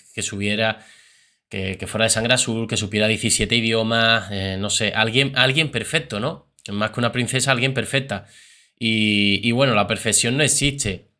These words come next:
A lo mejor sabe diecisiete idiomas y luego te trata con la punta del pie a los trabajadores, ¿no? Entonces, yo prefiero una persona más de calle. Eh,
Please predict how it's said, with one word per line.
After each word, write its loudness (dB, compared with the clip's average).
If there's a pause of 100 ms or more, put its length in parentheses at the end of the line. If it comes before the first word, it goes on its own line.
(100)
A -2
lo 0
mejor 0
sabe 2
diecisiete 0
idiomas 4
y 2
luego -2
te -4
trata -2
con 0
la 2
punta 0
del -2
pie 4
a 6
los 0
trabajadores, 0
¿no? -4
Entonces, 0 (360)
yo 0
prefiero 0
una 4
persona 0
más 0
de 0
calle. 2 (680)
Eh, 4